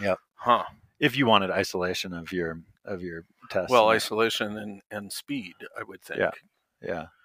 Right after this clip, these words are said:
Speaker 2: Um,
Speaker 1: And some tests you do sequential, you know, they have to be sequential. Like, you're gonna,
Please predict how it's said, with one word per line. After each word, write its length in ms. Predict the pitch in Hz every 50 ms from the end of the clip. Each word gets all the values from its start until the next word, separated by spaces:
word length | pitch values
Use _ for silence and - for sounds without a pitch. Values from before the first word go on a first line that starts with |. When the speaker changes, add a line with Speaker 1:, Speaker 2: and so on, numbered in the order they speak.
| _ _ _ _ _ _
Speaker 2:
Um, 340 | 113 104 101 101 101 101 104 - - -
Speaker 1:
And 120 | 139 127 -
some 200 | - 185 175 -
tests 260 | 143 131 123 - -
you 160 | 113 107 104
do 300 | 92 104 104 95 92 90 - _ _ -
sequential, 840 | - 117 - - 113 - 92 92 - 95 90 87 85 85 87 - - 104
you 220 | 104 104 - 113 104
know, 100 | 95 87
they 80 | 90
have 240 | 90 - 101 98 -
to 80 | - 92
be 100 | 92 85
sequential. 600 | - - - - - 87 85 85 - 87 82 82
Like, 200 | 80 80 - -
you're 80 | 95
gonna, 220 | 87 90 82 82